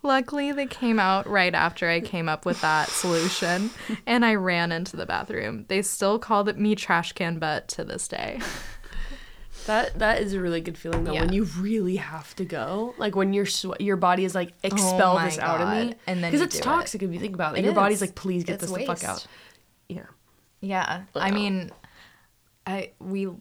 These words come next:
Speaker 1: Nikki and I love that story. It's one of our, one of our favorite stories, and I'm
Speaker 2: <laughs>
Speaker 1: so grateful that we get to share it with our listeners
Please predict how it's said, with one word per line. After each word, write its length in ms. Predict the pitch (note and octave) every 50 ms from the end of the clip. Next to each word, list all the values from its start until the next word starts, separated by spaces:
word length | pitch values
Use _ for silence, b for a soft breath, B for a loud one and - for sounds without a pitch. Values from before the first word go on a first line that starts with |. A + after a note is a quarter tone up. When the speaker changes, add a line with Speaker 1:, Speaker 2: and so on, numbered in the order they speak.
| - -
Speaker 1:
Nikki 300 | - F3+ F3+ F3 F3 G3
and 60 | F#3+ G3
I 120 | G3 F#3
love 320 | - - D#3 D3+ D3+ D3
that 180 | D#3+ D#3 - -
story. 300 | - - G3+ G#3 A3+ B3
It's 140 | A#3+ A#3+ -
one 80 | E3
of 60 | D#3+ D#3
our, 140 | D#3 E3 - - _ -
one 180 | - D#3+ E3 D#3
of 100 | D#3 C#3+
our 140 | D3 D3 D#3+
favorite 340 | - - - D#3+ E3+ - -
stories, 400 | - - D3+ D3+ D#3 D#3+ D#3 -
and 120 | - D3+ D3+
I'm 280 | D#3 D#3 D3+ - -
Speaker 2:
<laughs> 20 | E3+
Speaker 1:
so 220 | - - E3 D#3+
grateful 400 | D#3 D#3 D3+ F3 - - E3 D#3
that 120 | D#3 - -
we 140 | - -
get 240 | - D#3+ - - - - _ -
to 360 | - - D#3+ D#3 E3 - D3+
share 300 | - - - - - -
it 80 | - -
with 100 | D#3 -
our 120 | - - -
listeners 580 | - E3+ - - F3 - - - - - -